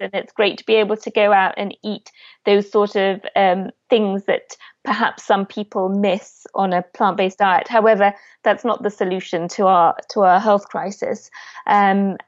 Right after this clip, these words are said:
and so I think, yes, in, in this era of, uh,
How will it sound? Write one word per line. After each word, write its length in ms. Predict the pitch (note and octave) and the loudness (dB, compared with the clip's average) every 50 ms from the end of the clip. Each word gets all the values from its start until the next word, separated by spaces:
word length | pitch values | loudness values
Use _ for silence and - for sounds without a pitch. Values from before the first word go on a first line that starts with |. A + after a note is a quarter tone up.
| _ | _
and 300 | G#3 G3+ G3 F#3+ G3 G3 | -2 -2 -2 -2 -4 -6
so 320 | G3 - A#3 G#3 G3+ G3+ F#3 | -4 0 2 2 4 4 2
I 120 | - G#3+ | 0 0
think, 260 | A3 B3+ G#3+ - - _ _ | 0 -2 -2 -2 -8 _ _
yes, 300 | - G#3+ F#3 F#3+ - - | 0 0 0 0 0 -6
in, 340 | - - F2+ G#2 G3+ G#3 - | -8 -6 -4 -2 -2 -2 -2
in 220 | - - G#3+ G#3 | -4 -2 -2 0
this 180 | G#3 G3+ G3+ - _ - - | -2 -2 -4 -6 _ -2 2
era 540 | - G#3+ G#3 G3 G3 F#3+ F#3 F#3 F#3 F3+ F3+ | 4 4 4 4 4 2 2 4 4 2 2
of, 120 | F3+ F3+ | 2 0
uh, 140 | F#3 F#3 F#3 | 2 0 0